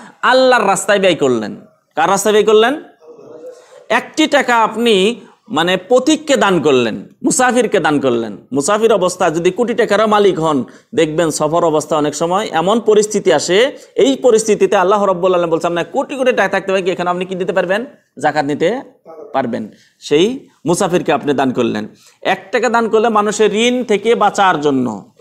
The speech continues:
ঋণ থেকে মুক্ত করার জন্য। কিসের জন্য? ঋণ থেকে মুক্ত করার জন্য। এইভাবেই দান করলেন। আর একটি মুদ্রা আপনার পরিবারের উপর দান করলেন। কিসের জন্য? আল্লাহর জিকির প্রতিষ্ঠা করার জন্য।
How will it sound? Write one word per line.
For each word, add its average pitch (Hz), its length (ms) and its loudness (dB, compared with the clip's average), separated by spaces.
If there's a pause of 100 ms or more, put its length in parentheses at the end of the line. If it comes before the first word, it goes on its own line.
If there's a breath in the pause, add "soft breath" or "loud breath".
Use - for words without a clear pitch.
ঋণ 180 200 2
থেকে 175 260 0 (340)
মুক্ত 208 300 0
করার 160 320 0
জন্য। 123 240 0 (920)
কিসের 156 220 0
জন্য? 202 200 0 (560 loud breath)
ঋণ 185 220 2
থেকে 180 260 -2
মুক্ত 247 300 -2
করার 156 340 0
জন্য। 135 220 -2
এইভাবেই 185 420 0
দান 165 220 0
করলেন। 135 340 0 (360 loud breath)
আর 135 180 -2
একটি - 300 -8
মুদ্রা 160 360 -2
আপনার 143 560 -2
পরিবারের 220 680 0
উপর 196 260 0
দান 202 260 0
করলেন। 175 520 0
কিসের 185 340 -2
জন্য? 233 300 0
আল্লাহর 226 720 4
জিকির 285 320 2
প্রতিষ্ঠা 220 440 -2
করার 143 260 0
জন্য। 113 240 -8